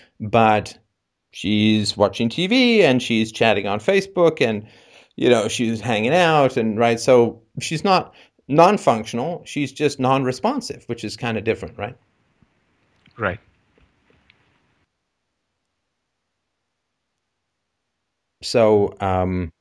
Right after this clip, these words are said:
Speaker 1: and the reason, right, is that if you don't know this stuff, then you're gonna be prey to someone else who comes along. Now, your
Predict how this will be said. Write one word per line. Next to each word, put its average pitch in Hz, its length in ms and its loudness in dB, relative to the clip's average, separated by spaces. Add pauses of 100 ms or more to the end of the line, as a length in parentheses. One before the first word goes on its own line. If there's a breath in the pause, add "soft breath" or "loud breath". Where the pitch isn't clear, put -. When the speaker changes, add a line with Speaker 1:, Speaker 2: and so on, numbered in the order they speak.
Speaker 1:
and 117 120 0
the 120 60 4
reason, 110 560 2
right, 104 240 2
is 98 140 -8
that 101 120 -4
if 101 120 -6
you 107 80 0
don't 123 180 2
know 127 160 6
this 104 160 -2
stuff, 98 300 -4
then 101 120 -2
you're 98 120 -2
gonna 98 180 -2
be 90 340 -4 (1200 soft breath)
prey 110 460 4
to 95 760 -4
someone 92 380 -4
else 85 280 -4
who 82 220 -6
comes 85 300 -8
along. 87 240 -6 (240)
Now, 123 440 0 (120)
your 135 600 2